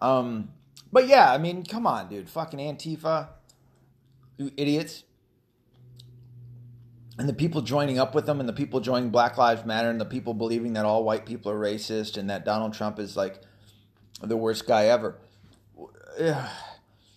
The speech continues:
You would have zero black, um, progress. Uh, zero black millionaires and billionaires,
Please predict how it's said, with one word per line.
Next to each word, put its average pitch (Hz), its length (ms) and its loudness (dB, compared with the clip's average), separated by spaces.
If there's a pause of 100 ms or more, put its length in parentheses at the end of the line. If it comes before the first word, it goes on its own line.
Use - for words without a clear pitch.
(1300)
You 165 180 0
would 196 120 6
have 165 300 4
zero 175 480 2
black, 135 560 0 (1600)
um, 107 720 0 (1800)
progress. 135 640 2 (320)
Uh, 107 360 0
zero 165 340 4
black 127 600 0 (460)
millionaires 131 600 -2
and 101 120 -10
billionaires, 117 720 -4